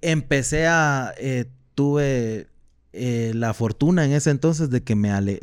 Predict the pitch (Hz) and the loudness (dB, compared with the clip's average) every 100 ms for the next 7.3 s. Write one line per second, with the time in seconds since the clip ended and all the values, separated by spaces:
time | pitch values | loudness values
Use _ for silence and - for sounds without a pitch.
0 | 110 107 101 98 92 - 107 101 107 104 | -4 -2 -2 -4 -6 -2 -2 0 -2 0
1 | 104 131 135 117 95 107 104 123 127 135 | 0 0 0 -2 -4 -4 -4 -4 -2 -2
2 | 139 127 110 110 131 127 107 113 123 120 | -2 -4 -4 -4 -2 -4 -4 -4 -2 -2
3 | 120 123 131 117 - 107 151 202 - - | -2 0 -2 -2 -4 -2 -2 -4 -10 -20
4 | - - - - - - _ - 135 127 | -20 -20 -18 -16 -18 -20 _ -6 2 4
5 | 117 110 107 104 98 98 - 127 110 107 | 6 4 4 2 -2 -4 -4 -2 -2 -4
6 | 98 110 120 117 101 110 - 113 107 127 | -4 -2 -2 -4 -4 -4 -4 -4 -2 -2
7 | 113 98 80 | -2 -4 -6